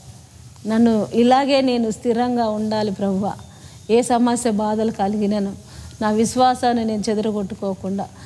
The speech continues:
నా విశ్వాసాన్ని అభివృద్ధి చేసుకునే కృప దయచేయి అని మనం దేవుని సన్నిధిలో అడిగినట్లయితే,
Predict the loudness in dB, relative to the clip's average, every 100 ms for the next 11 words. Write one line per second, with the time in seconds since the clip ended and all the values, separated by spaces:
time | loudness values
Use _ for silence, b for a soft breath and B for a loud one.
0 | B -4 0 2 2 2 2 2 0 2
1 | 2 0 0 0 0 -2 -4 -4 -4 -6
2 | -4 -2 -2 -2 -4 -8 -10 -14 B B
3 | B B -20 -10 2 4 4 4 2 2
4 | 2 2 2 0 0 -2 -2 -2 -4 -4
5 | -6 -6 -4 -4